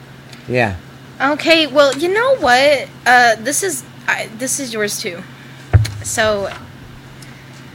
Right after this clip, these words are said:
Speaker 1: She's gonna read up a little bit more on the Boulder Dam.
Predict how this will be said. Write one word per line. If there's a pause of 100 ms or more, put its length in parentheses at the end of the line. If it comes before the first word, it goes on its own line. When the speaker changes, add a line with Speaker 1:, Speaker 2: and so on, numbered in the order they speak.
(520)
Speaker 1:
She's
gonna
read
up
a
little
bit
more
on
the
Boulder
Dam.